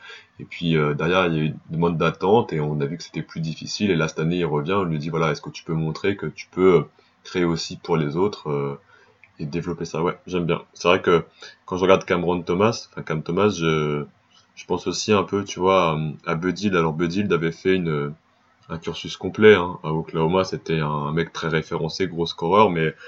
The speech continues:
voilà, je me dis, si t'arrives pas à, à devenir un créateur collectif, si t'arrives pas à prouver que tu peux être une menace balle en main pour tout le monde,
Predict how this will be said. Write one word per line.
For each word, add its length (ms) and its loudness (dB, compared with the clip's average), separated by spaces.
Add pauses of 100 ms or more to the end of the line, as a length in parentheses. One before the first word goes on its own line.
(300)
voilà, 140 4
je 120 -2
me 60 0
dis, 320 0 (480)
si 160 -4
t'arrives 440 4
pas 360 6 (160)
à, 640 4
à 80 -6
devenir 360 -2
un 80 -2
créateur 480 -2
collectif, 640 -4 (220)
si 140 -20
t'arrives 320 0
pas 300 6
à 60 -2
prouver 420 -4
que 100 -8
tu 200 -10
peux 100 -6
être 180 -8
une 120 -4
menace 520 -4 (420)
balle 260 6
en 80 4
main 160 2
pour 240 -16
tout 120 -12
le 60 -2
monde, 220 2